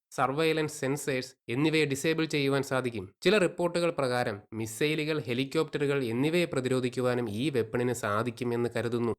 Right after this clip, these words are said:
എന്നിരുന്നാലും മുപ്പത് കിലോവാട്ട് പവർ മതിയാവുകയില്ല മിസൈലുകളെയും ഹെലികോപ്റ്ററുകളെയും നശിപ്പിക്കുവാൻ.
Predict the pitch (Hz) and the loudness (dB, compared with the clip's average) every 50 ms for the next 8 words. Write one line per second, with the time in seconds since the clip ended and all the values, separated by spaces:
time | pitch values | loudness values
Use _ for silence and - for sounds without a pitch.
0 | _ - 139 147 160 156 151 151 156 151 147 147 135 113 113 127 127 - - 214 | _ 0 0 0 2 0 0 0 0 0 0 -2 -2 -2 -2 -2 -4 -2 -2 -2
1 | 208 214 208 208 196 185 180 180 175 180 180 180 175 - - 135 131 131 139 139 | 0 0 -2 0 0 2 2 2 4 2 2 0 0 -4 -2 0 0 0 0 0
2 | - 120 117 120 135 147 156 151 156 156 151 147 139 127 120 117 120 120 113 113 | 0 0 0 0 0 0 0 0 0 0 0 0 0 0 0 0 0 0 0 -2
3 | 113 110 - 151 147 151 151 156 147 143 135 135 131 127 123 - 120 113 123 123 | -2 -2 0 0 0 2 2 0 0 0 2 2 2 0 0 -2 -2 -4 -4 -4
4 | - - 165 160 - - 135 127 117 113 117 120 117 113 104 - - 110 110 113 | -2 -2 -2 0 0 -2 -2 0 0 0 2 2 2 0 0 -2 -4 -6 -6 -4
5 | 104 117 107 101 95 | -2 -2 -2 -2 -4